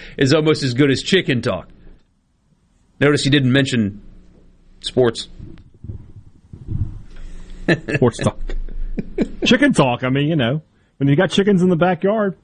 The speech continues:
Speaker 2: people gotta talk about 'em.
Speaker 1: Yeah, Marian Tupelo, you're right, man. Malcolm Reed on, on YouTube, it's, it's just perfect. It, that's all you, uh, you really need.
Speaker 2: I mean, it,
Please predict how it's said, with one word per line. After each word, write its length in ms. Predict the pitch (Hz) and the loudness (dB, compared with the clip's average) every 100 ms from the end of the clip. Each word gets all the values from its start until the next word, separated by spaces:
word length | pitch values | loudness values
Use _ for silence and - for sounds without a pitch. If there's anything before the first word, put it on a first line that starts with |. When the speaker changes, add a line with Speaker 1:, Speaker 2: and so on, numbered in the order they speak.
| - | -8
Speaker 2:
people 200 | 160 165 | -6 -4
gotta 140 | 175 | -4
talk 240 | 170 220 214 | -2 -2 0
about 200 | 104 87 | -2 -2
'em. 80 | 87 - | -8 -4
Speaker 1:
Yeah, 200 | 117 120 | 2 4
Marian 380 | 120 147 143 131 | 4 4 2 2
Tupelo, 320 | 160 135 127 | 0 2 2
you're 200 | 120 131 | 4 4
right, 220 | 131 120 | 4 2
man. 260 | 110 110 107 | 0 0 2
Malcolm 400 | 135 139 147 135 | 2 2 4 4
Reed 200 | 139 131 | 4 2
on, 260 | 120 117 | 2 0
on 200 | 120 110 | 0 0
YouTube, 540 | 113 135 139 143 135 120 | 2 2 4 2 2 0
it's, 220 | 117 - | -2 -2
it's 220 | 117 110 | -4 0
just 200 | 123 - | -2 0
perfect. 440 | 113 101 90 - - - | 0 -2 -4 -14 -18 -8
It, 320 | 110 87 113 | -6 -4 -2
that's 180 | 113 107 | 0 2
all 180 | 117 120 | 2 4
you, 320 | 107 104 98 | 4 4 4
uh, 140 | 95 | 4
you 200 | 87 104 | 2 0
really 260 | 101 101 98 | 2 2 4
need. 240 | 98 95 | 2 4
Speaker 2:
I 40 | 123 | 6
mean, 300 | 127 139 - | 6 2 -2
it, 100 | - | -10